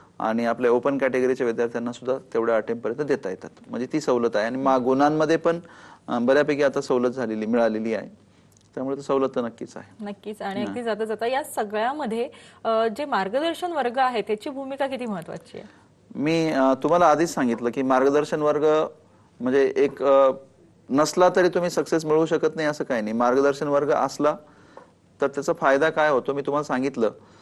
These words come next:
Speaker 1: अ, तुम्हाला एका शिस्तीमध्ये अभ्यास करावा लागतो. अ, नियमितपणे ज्या, अ, क्लासेस भरतात त्या क्लासेसमध्ये तुम्हाला जावं लागतं.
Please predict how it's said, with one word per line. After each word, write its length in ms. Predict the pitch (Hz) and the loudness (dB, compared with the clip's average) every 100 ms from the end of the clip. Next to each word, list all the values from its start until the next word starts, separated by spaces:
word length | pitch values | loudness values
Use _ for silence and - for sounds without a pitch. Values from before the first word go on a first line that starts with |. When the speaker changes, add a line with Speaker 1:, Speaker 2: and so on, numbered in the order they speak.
| - _ _ | -20 _ _
Speaker 1:
अ, 140 | - 120 - | -6 -4 0
तुम्हाला 480 | 156 160 165 165 - | 2 4 6 4 2
एका 220 | 139 151 | 0 0
शिस्तीमध्ये 500 | 147 151 160 147 147 | -2 -4 -2 2 2
अभ्यास 280 | 135 139 139 | 2 0 -4
करावा 220 | 135 131 | 0 0
लागतो. 380 | 123 123 131 - _ _ _ _ - _ - | 0 -4 -6 -8 _ _ _ _ -20 _ -2
अ, 240 | 120 120 | 2 2
नियमितपणे 640 | 127 143 160 151 156 151 147 | 2 2 0 0 0 0 0
ज्या, 340 | 147 147 143 131 - | 2 4 4 0 -2
अ, 420 | 127 127 123 120 131 - - | 0 2 2 0 -4 -14 -6
क्लासेस 480 | 147 139 139 147 - - | 2 2 2 -4 -6 -6
भरतात 340 | 139 123 139 | -4 0 0
त्या 120 | 143 | 0
क्लासेसमध्ये 520 | 139 131 131 139 139 | 0 0 0 -4 -4
तुम्हाला 220 | 135 131 127 | -2 -2 2
जावं 200 | 123 120 | 2 2
लागतं. 300 | 117 - | -2 -6